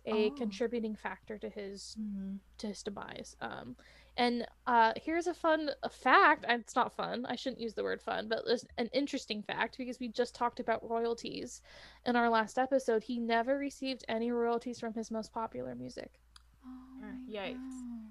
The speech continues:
Speaker 1: Isn't that a big yike?
Speaker 3: Yeah,
Speaker 1: And
Speaker 3: sucks.
Speaker 1: his death led to a discussion in British music,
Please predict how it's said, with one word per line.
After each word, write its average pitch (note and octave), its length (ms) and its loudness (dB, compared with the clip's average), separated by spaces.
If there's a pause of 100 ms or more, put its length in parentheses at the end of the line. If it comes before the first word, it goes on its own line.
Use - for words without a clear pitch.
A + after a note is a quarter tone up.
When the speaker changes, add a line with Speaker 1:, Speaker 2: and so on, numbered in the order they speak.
(100)
Speaker 1:
Isn't D4 280 10
that D#4+ 160 8
a C#4 40 8
big C4 240 4
yike? A#3 500 -2 (180)
Speaker 3:
Yeah, A#3 80 2
Speaker 1:
And A#3 500 4 (140)
Speaker 3:
sucks. - 520 -20 (160)
Speaker 1:
his E4 420 4 (120)
death B3+ 580 4 (280)
led B3+ 360 4
to C#4+ 240 -2
a A#3+ 360 4 (100)
discussion C4 800 -2 (380)
in A#3+ 220 0 (100)
British A#3 380 0
music, G#3+ 340 -4